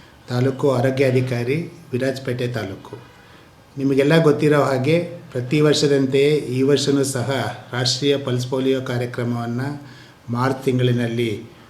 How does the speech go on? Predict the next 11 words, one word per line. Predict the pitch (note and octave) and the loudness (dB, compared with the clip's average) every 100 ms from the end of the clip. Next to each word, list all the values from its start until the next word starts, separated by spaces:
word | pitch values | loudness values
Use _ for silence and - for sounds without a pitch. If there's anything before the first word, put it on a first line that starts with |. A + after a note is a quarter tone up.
| - A2+ | -12 -4
ಭಾರತ | C3 B2+ | -4 -2
ಸರ್ಕಾರ | C3+ C3 B2 C3 C3 C#3 | -4 -4 -6 -4 -4 -2
ಹಾಗೂ | B2+ A#2+ B2 | -4 -4 -6
ಕರ್ನಾಟಕ | A#2 B2+ C3 B2+ | -4 -4 -2 -4
ಸರ್ಕಾರದ | B2+ B2+ A#2 B2 A#2+ B2 | -4 -6 -4 -4 -2 -2
ನಿರ್ದೇಶನದಂತೆ | A#2+ A2+ C3+ C3 C3+ B2 A#2 A#2 C#3+ C#3+ A#2+ | -4 -2 -2 0 0 -2 -2 -4 -4 -4 -6
ನಮ್ಮ | A#2 C3+ | -2 -2
ತಾಲೂಕಿನಲ್ಲಿಯೂ | B2+ B2+ C3 C3 C3 B2 B2 | -2 -2 -2 0 0 2 0
ಸಹ | B2 B2 A#2+ A#2+ | 0 -4 -4 -4
ನಾವು | A#2 A#2 G#2+ G#2 | -2 -4 -6 -8
ಹಮ್ಮಿಕೊಂಡಿದ್ದೇವೆ. | A2+ A#2+ B2 B2 A#2 A2 A2 B2 | -6 -2 -2 -2 -4 -4 -6 -8